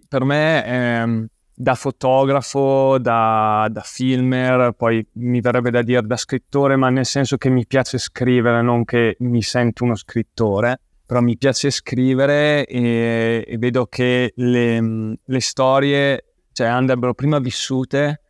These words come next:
prima di essere raccontate. Quello che cerco sempre di fare io è di, di vivere le storie che devo andare a raccontare, perché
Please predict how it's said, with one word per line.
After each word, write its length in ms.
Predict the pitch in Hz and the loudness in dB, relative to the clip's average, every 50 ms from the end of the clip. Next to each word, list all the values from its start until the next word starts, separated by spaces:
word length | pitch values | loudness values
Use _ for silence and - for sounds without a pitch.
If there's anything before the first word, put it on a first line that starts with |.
| _ _ _ | _ _ _
prima 240 | - - 123 127 120 | -6 -2 -2 0 0
di 100 | 113 123 | 0 0
essere 280 | 117 - - 127 120 | -2 0 -2 -2 -2
raccontate. 680 | 104 113 110 - - 117 117 113 - 117 110 110 - 127 | -2 -4 -8 -6 -6 -4 -4 -2 -2 -2 -4 -2 -4 -4
Quello 200 | - 143 143 151 | -2 0 0 0
che 120 | 143 - 147 | 0 -2 -4
cerco 360 | - - 151 147 135 - 143 | -2 0 -2 -2 -2 -2 -6
sempre 320 | 131 - 147 147 - 147 139 | -4 -2 -2 0 0 0 0
di 80 | 139 | 0
fare 280 | - - 135 135 135 131 | 0 0 0 0 2 2
io 540 | 135 135 143 151 160 165 175 180 - - - | 2 2 2 2 2 2 0 0 -2 -4 -8
è 280 | _ - 131 123 123 120 | _ -4 -2 0 0 0
di, 320 | 117 120 117 120 117 117 - 120 | 0 0 2 2 2 0 -2 -4
di 200 | 113 117 123 107 | -4 -4 -4 -2
vivere 440 | 104 123 127 135 135 139 143 139 131 | -2 -2 0 0 2 2 2 2 2
le 120 | 120 117 | 0 0
storie 500 | 110 - - - 117 113 113 117 123 123 117 | -2 -4 -4 -2 0 0 2 2 0 0 -2
che 120 | - 120 | -4 -2
devo 180 | 110 113 113 113 | -2 0 0 2
andare 240 | 113 113 113 110 | 2 2 2 0
a 40 | 113 | 0
raccontare, 680 | 110 113 - - - 117 117 104 - 110 107 107 104 107 | 0 -4 -6 -4 -2 -2 -2 -2 -2 -2 -2 -2 -2 -4
perché 440 | - 113 110 - - 123 123 120 - | -6 -6 -10 -4 -2 -2 -2 -2 -4